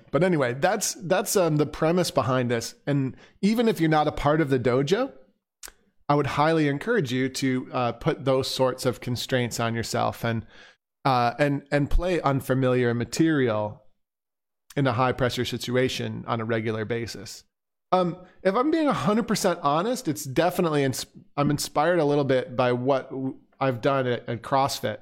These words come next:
uh, as a CrossFitter over the past couple of years. Like, that's what CrossFit's all about as well. Like,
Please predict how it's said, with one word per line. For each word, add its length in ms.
uh, 220
as 200
a 40
CrossFitter 640
over 200
the 80
past 280
couple 220
of 80
years. 260
Like, 160
that's 240
what 160
CrossFit's 580
all 160
about 340
as 160
well. 440
Like, 160